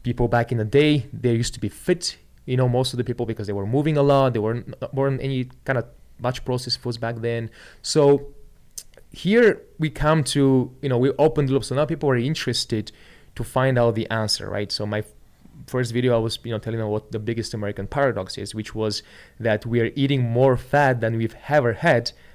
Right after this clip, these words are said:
as a society in Ameri-, in, in America, but at the same time, we're getting fatter and fatter and fatter.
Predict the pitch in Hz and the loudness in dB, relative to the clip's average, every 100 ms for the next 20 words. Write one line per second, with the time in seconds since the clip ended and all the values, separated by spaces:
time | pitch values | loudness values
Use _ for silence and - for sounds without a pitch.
0 | - 113 117 107 - 247 151 127 120 113 | -10 -6 -6 -4 0 0 2 0 0 0
1 | 113 127 117 117 117 110 110 - 113 113 | -2 -2 -6 -4 -4 -2 -2 -2 -4 -4
2 | 107 117 160 143 143 131 127 - - - | -2 -2 0 0 2 2 2 -2 -18 -10
3 | - 127 127 127 123 - - 113 110 107 | 0 2 2 0 0 -4 0 2 2 0
4 | - 110 104 104 101 98 101 101 - 185 | -2 -8 -8 -6 -6 -6 -8 -8 -4 -2
5 | 117 92 | -2 -4